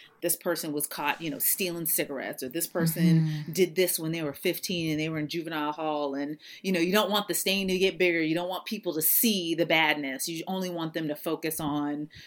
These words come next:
Speaker 1: you know, the, the thing that you want them to focus on. And,
Speaker 2: Mm-hmm.
Speaker 1: you know, it's, being Black is the crime, <laughs> apparently. So why do we feel like we have to cover it up? That's what makes,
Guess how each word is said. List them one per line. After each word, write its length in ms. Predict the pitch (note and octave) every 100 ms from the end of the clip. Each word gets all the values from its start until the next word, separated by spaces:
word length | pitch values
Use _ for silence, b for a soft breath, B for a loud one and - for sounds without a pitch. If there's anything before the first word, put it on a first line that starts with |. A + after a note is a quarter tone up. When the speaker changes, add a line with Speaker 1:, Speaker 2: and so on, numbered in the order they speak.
| B
Speaker 1:
you 100 | F3+
know, 120 | D#3
the, 200 | D#3 D#3 -
the 140 | F#3+
thing 300 | F#3 G#3+ G3
that 100 | E3+
you 160 | F3 F#3
want 220 | D#3+ D#3+
them 140 | D#3
to 40 | D3
focus 360 | C4+ D4 -
on. 260 | D#3+ D3 D3+
And, 180 | D3 D#3
Speaker 2:
Mm-hmm. 360 | E3+ D#3+ E3+ D#3+
Speaker 1:
you 100 | A#3
know, 120 | A3 -
it's, 220 | A3+ - - _ _ F#3+
being 280 | A#3+ C#4+ G#3+
Black 280 | G#3+ E4+
is 180 | D#4+ G3+
the 60 | E3
crime, 540 | - C4 E4+ - - D4+ D4+
<laughs> 260 | B3+ -
apparently. 680 | A3 A#3+ A3 F#3+ E3 E3 E3
So 580 | - G#3+ G3 F#3+ F#3+ F#3+ B B
why 200 | F#3+ A3
do 80 | C#4+
we 120 | B3+
feel 220 | B3 B3+ B3
like 120 | A#3
we 140 | A3
have 300 | G3+ G#3 -
to 180 | F#3+ F3+ F3
cover 300 | G#3+ G3+ F#3
it 100 | F#3
up? 180 | F3+ -
That's 280 | F3+ -
what 160 | F#3 F#3
makes, 480 | F3 F#3 - -